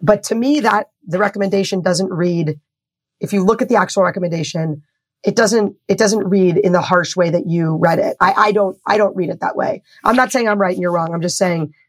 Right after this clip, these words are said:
I read it in a very different way when I looked at it. And, you know, I support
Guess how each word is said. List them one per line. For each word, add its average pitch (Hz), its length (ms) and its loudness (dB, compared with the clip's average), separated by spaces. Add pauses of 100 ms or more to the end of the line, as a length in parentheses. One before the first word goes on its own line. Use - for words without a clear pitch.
(120)
I 214 120 4
read 208 180 4
it 196 100 0
in 185 100 -2
a 170 40 -2
very 165 240 -2
different - 320 -10
way - 100 -10
when - 120 -6
I - 60 -8
looked - 220 -10
at - 80 -6
it. - 180 -6 (300)
And, 165 400 -2 (180)
you 214 100 2
know, 190 80 4
I 175 80 2
support 175 500 0